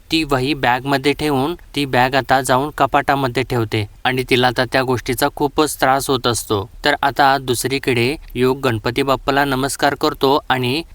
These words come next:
मागे वळत असतो इतक्यात त्याचा मोबाईल वाजू लागतो आणि तो फोन बघितल्यानंतर तो खूपच घाबरू लागतो आणि तो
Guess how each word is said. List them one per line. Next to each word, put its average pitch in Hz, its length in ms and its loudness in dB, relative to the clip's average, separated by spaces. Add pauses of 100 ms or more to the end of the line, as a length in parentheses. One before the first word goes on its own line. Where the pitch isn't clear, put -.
मागे 120 320 2
वळत 139 300 0
असतो 147 260 0
इतक्यात 139 400 -2
त्याचा 135 280 2
मोबाईल 139 360 0
वाजू 117 260 2
लागतो 107 400 -2 (560)
आणि 131 340 0 (140)
तो 160 120 4
फोन 135 320 -2
बघितल्यानंतर 147 920 0
तो 170 180 2
खूपच 147 400 0
घाबरू 127 400 2
लागतो 127 460 0 (640)
आणि 147 200 2
तो 175 140 4